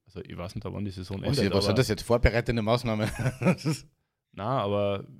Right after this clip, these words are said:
Speaker 1: wie gesagt, wenn da die erste Niederlagenserie auftritt und die kann ja passieren, schon,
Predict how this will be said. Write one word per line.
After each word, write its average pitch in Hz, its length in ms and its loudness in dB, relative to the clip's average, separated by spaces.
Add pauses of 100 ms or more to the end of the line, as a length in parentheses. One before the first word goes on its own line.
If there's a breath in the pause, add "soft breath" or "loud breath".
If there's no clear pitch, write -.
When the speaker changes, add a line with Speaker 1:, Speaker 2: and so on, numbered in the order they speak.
Speaker 1:
wie 120 100 -6
gesagt, 113 400 0
wenn 104 140 -2
da 110 120 2
die 113 120 0
erste 113 280 -4
Niederlagenserie 110 880 -2
auftritt 113 560 -8
und 98 200 -14
die 101 60 -6
kann 107 200 -8
ja 107 80 -4
passieren, 110 720 -6
schon, 107 500 -8